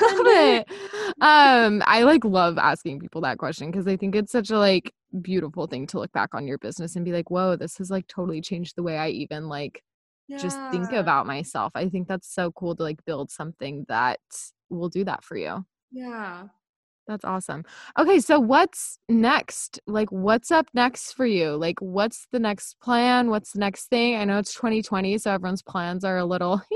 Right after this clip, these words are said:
Speaker 2: <laughs> a
Speaker 1: Yeah. <laughs>
Speaker 2: little weird, but, um, <laughs> is there anything, like, fun that you have upcoming that you're just, like, super excited about? Any, like, big changes or big plans for your business or for you?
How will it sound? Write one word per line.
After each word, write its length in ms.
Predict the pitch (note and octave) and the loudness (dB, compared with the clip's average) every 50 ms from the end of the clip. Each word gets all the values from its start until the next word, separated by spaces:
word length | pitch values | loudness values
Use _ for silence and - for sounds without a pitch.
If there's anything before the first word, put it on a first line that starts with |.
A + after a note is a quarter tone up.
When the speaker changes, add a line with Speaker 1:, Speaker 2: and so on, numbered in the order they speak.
| G#4+ G#4 - A#3+ - _ | -4 -4 -4 -8 -14 _
Speaker 2:
<laughs> 400 | _ - F4+ E4+ D4+ B3+ _ - | _ -18 -14 -14 -14 -12 _ -8
a 80 | E3+ F3 | -4 -2
Speaker 1:
Yeah. 220 | F3 E3+ F#3+ G3 G#3+ | -2 0 2 2 2
<laughs> 0 | |
Speaker 2:
little 80 | G#3+ | 2
weird, 480 | G3+ F#3+ F#3+ G3 G#3+ A#3 C#4+ C#4 - - | 2 2 2 0 0 -2 -2 -4 0 2
but, 340 | A#3+ G#3+ G#3 G#3 A3 G#3 - | 4 6 6 8 6 6 8
um, 420 | A3 A3 A3 A3+ C#4+ C4 A#3 A3+ - - - | 8 8 8 8 8 6 4 -2 -8 -8 -12
<laughs> 180 | - F#4 - | -10 -6 0
is 140 | - B3+ A3+ | 0 2 4
there 220 | G#3 D4 D4 C4 - | 6 6 6 6 4
anything, 540 | - C4 C4 C4 C#4 D#4 - D4 C#4 C#4 C4+ | 4 4 6 6 6 6 6 6 6 6 6
like, 320 | C4+ B3 A#3 A3 - - _ _ _ _ _ _ _ _ _ _ - | 6 6 6 4 2 -4 _ _ _ _ _ _ _ _ _ _ 4
fun 320 | C4 A#3+ A#3+ B3 B3+ B3+ | 6 6 8 6 6 4
that 120 | C4 A#3+ - | 4 4 4
you 140 | A#3 B3 A#3+ | 4 4 4
have 200 | A#3+ B3+ A#3 A3+ | 4 4 4 4
upcoming 520 | A#3 - - - G#3+ A3+ G#3+ G#3+ A3 A3+ | 2 0 0 -2 -2 0 2 2 2 2
that 120 | A3+ G#3 - | 2 2 0
you're 80 | A3 G#3 | 0 -2
just, 160 | G#3+ G#3+ - | -2 -2 -2
like, 140 | A#3 G#3 - | -4 -4 -4
super 400 | - - - A#3 A3 - G#3+ G#3+ | -8 -6 -4 -4 -2 -2 -2 -4
excited 460 | G#3 - - A3+ G3+ G3+ G3+ G#3+ G#3 | -4 -4 -2 -2 0 0 0 0 2
about? 280 | G#3 G3+ G3+ G3+ F#3+ - | 2 4 4 4 4 2
Any, 200 | G3 G3 G3 G3+ | -2 -2 0 0
like, 220 | G3+ F#3 F3+ - | 0 -2 -4 -4
big 220 | - F#3 F#3+ G3 - | -4 -2 -2 -4 -6
changes 640 | - - - F#3+ F#3+ F#3+ F#3 F#3+ G3 G3 F#3+ F#3 | -10 -8 -4 -4 -2 -2 -2 -2 -4 -4 -4 -4
or 80 | G3 F3+ | -4 -6
big 220 | E3 F#3 F3+ F3 - - | -4 -6 -8 -8 -8 -10
plans 500 | - F3 E3+ E3+ F3 F3+ G3+ G3 - - | -8 -8 -6 -6 -6 -6 -6 -8 -8 -8
for 400 | - G3 F#3 F3+ F3+ F3+ F3 D3 | -6 -4 -2 0 0 0 -2 -2
your 240 | F2 E2+ F3 F3 E3 | -4 -6 -8 -8 -6
business 480 | - F3+ F3+ F3 F#3+ F#3 G3 - - | -6 -6 -4 -2 -2 -4 -4 -4 -4
or 100 | F#3 F#3 | -6 -6
for 140 | - - F3+ | -4 -6 -6
you? 420 | F3+ F3+ E3+ E3 E3+ F3 A3 A#3+ | -4 -2 -2 -4 -4 -6 -8 -10